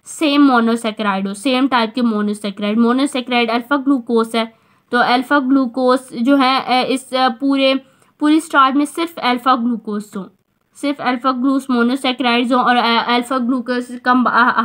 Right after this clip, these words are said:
hundreds of alpha glucose कंबाइन करके जो है वो स्टार्च बनाते हैं। कार्बोहाइड्रेट्स, storage carbohydrate of plant, ये जो है प्लांट्स के स्टोरेज कार्बोहाइड्रेट्स हैं।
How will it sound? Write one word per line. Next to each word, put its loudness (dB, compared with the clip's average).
hundreds 2
of 2
alpha -2
glucose -2
कंबाइन 0
करके -2
जो -4
है -2
वो 2
स्टार्च 0
बनाते -2
हैं। -6
कार्बोहाइड्रेट्स, 0
storage 2
carbohydrate 0
of 0
plant, 0
ये 2
जो 0
है 2
प्लांट्स 0
के -2
स्टोरेज -2
कार्बोहाइड्रेट्स -2
हैं। -4